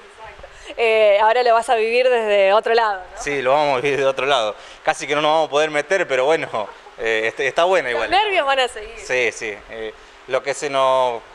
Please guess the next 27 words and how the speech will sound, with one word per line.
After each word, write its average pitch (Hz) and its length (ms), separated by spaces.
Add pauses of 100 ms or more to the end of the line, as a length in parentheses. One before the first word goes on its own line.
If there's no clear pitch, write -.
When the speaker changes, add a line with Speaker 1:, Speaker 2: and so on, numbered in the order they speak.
(140)
Speaker 2:
va 143 40
a 143 40
ser 160 120
más 156 160
fácil 165 400
es 127 100
que, 117 180
bueno, 120 220
acá 135 200
antes 131 180
se 123 60
hacía 127 140
el 131 60
motor 127 300
acá, 147 580 (300)
se - 120
hacía 123 240
todo 135 120
el 127 80
chasis 135 260
acá, 143 640
todo 139 160
se 127 120
preparaba 117 400
todo, 139 120
y 143 40
bueno, 120 160